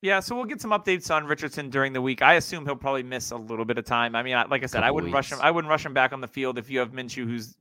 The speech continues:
Speaker 1: who's out there winning games for you. Uh, I wouldn't worry too much about that. Uh, we did have a, Chris Olave was injured today, and if you noticed, last week and this week, he hasn't done much. He did catch a touchdown today against the Patriots 'cause that's not hard to do.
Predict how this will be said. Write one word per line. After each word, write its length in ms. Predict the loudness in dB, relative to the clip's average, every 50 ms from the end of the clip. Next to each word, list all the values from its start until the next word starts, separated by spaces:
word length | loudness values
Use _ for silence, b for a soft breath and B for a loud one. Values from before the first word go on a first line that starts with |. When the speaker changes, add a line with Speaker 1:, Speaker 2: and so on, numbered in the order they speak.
| _ -6
Speaker 1:
who's 200 | -6 -2 0 2
out 140 | 2 2 2
there 120 | -2 -2
winning 240 | -2 -4 -6 -8 -8
games 240 | -8 -10 -10 -12 -12
for 120 | -10 -10
you. 160 | -8 -8 -10 _ b b b b b b b b b b
Uh, 160 | 2 2 4
I 80 | 4 2
wouldn't 200 | 0 0 -2 -2
worry 140 | -4 -4 -6
too 100 | -8 -10
much 140 | -12 -10
about 200 | -10 -10 -6 -2
that. 260 | 0 0 0 0 -2 -6 b b b b b b
Uh, 120 | 8 8 8
we 60 | 6
did 160 | 2 2 4 6
have 240 | 8 8 6 4 0 0
a, 400 | 0 2 2 2 0 0 -2 -6 -10
Chris 240 | -10 -6 -4 -4 0
Olave 440 | 4 6 8 8 8 6 4 2 2
was 200 | 2 0 -2 -2 -4
injured 340 | -6 -4 -2 -2 -2 -2
today, 440 | -2 2 4 4 6 6 4 2 0
and 280 | 0 -2 -2 -4 -6 -14 _ _ _ -8
if 160 | -8 -6 -4
you 80 | -2 0
noticed, 440 | 2 2 2 2 0 -4 -10 -12 -16 -14 -2
last 360 | 4 6 6 8 6 4 2
week 200 | -6 -8 -6 -4 -4
and 120 | -4 -2
this 160 | -4 -4 -4 -4
week, 180 | -6 -6 -6 -8
he 120 | -16 -20 -4 0 2
hasn't 200 | 2 2 2 2
done 160 | 2 2 2
much. 180 | 0 -6 -6 -6
He 80 | -6
did 160 | -6 -6 -4 -2
catch 180 | -2 -2 -2
a 40 | 0
touchdown 420 | 0 0 0 2 2 0 0 0
today 220 | 0 -2 -2 -2 -2
against 200 | -2 -4 -8 -12
the 60 | -8
Patriots 460 | -6 -4 -4 -4 -4 -6 -6 -6 -8
'cause 160 | -8 -8 -6 -2
that's 160 | -4 -4 -4
not 140 | -4 -6 -4
hard 160 | -4 -6 -6
to 60 | -8 -8
do. 200 | -8 -8 -8